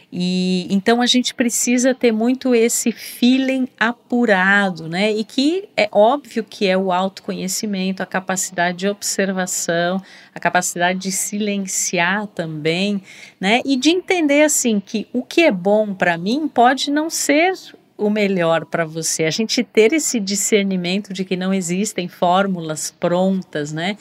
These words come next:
Existem coisas que, obviamente, vão ser saudáveis ou nocivas pra qualquer pessoa, em qualquer canto do mundo.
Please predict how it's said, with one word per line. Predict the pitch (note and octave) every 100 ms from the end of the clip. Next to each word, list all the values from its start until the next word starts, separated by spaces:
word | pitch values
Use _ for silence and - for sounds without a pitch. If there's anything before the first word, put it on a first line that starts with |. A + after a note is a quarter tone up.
| - -
Existem | C4 B3 F#4+ - G#4
coisas | - G3+ A3+ A#3 -
que, | -
obviamente, | G3+ A#3 B3 G#3 F#3+ G#3
vão | F#3 G3 G#3
ser | - - F#3
saudáveis | F#3+ - F3 D#3+ D#3+ F3 F#3 F3
ou | E3
nocivas | D#3 D#3 - G3 G3+ G#3+ -
pra | G#3
qualquer | G3+ F3 F3 - F#3
pessoa, | G3+ G#3 F#3+ - E3+ E3 F#3+
em | F#3+
qualquer | G3 G#3 G3+ F#3 G3
canto | - F3 F3 E3+ F#3
do | F3 A3
mundo. | G#3+ F3+ E3+ D#3